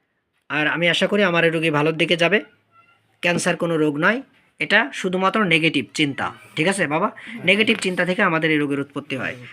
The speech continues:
Speaker 1: যারা বেশি বেশি নেগেটিভ চিন্তা করে, তাদের এই রোগটা বেশি হয়।
Speaker 2: বেশি।
Speaker 1: এটা নিয়ে কোনো ভয় পাওয়া যাবে না। আর যে আমি যে নিয়মগুলো বলে দিচ্ছি, পথ্য বলে দিচ্ছি, নিয়মগুলো মানবেন। আমি আশা করি আমার মা অবশ্যই ভালোর দিকে যাবে, আর সামনের মাসে আমি এটা ফলো আপ দেবো,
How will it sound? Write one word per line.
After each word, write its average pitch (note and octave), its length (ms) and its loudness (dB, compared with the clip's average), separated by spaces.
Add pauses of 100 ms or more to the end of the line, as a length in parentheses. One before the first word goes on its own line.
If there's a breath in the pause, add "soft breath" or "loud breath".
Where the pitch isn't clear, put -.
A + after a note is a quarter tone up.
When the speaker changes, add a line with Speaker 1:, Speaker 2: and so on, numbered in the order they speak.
(120)
Speaker 1:
যারা E3+ 220 2
বেশি F#3+ 220 2
বেশি G3 180 -2
নেগেটিভ F3+ 340 2
চিন্তা F3 300 0
করে, F#3+ 240 0 (460 soft breath)
তাদের E3 220 0
এই E3+ 80 4
রোগটা D#3 260 -2
বেশি C3 220 -6
হয়। G#2+ 160 -8
Speaker 2:
বেশি। - 340 -16
Speaker 1:
এটা D#3+ 180 0
নিয়ে D#3 100 0
কোনো D#3+ 160 -2
ভয় C#3 180 2
পাওয়া D3+ 180 -2
যাবে C#3+ 200 0
না। G#3+ 120 -2 (420 loud breath)
আর D#3 140 -2
যে D#3 180 0
আমি D#3 180 -2
যে E3+ 120 0
নিয়মগুলো E3+ 340 0
বলে E3+ 180 -2
দিচ্ছি, F3 160 -8
পথ্য E3+ 300 -4
বলে D#3 160 -2
দিচ্ছি, D#3 220 -6
নিয়মগুলো D3+ 320 0
মানবেন। D3+ 400 0 (360 loud breath)
আমি D#3 180 -2
আশা D#3 200 0
করি G3 260 -2 (380)
আমার D3 240 2
মা D3 340 0
অবশ্যই F#3+ 380 -2
ভালোর D3 240 0
দিকে D3+ 220 2
যাবে, D#3 160 0
আর F3 40 0
সামনের C3+ 360 -6
মাসে C#3+ 200 -6
আমি C#3+ 100 -4
এটা B2+ 120 -6
ফলো G#2+ 240 -8
আপ G2 80 -10
দেবো, F#2 240 -16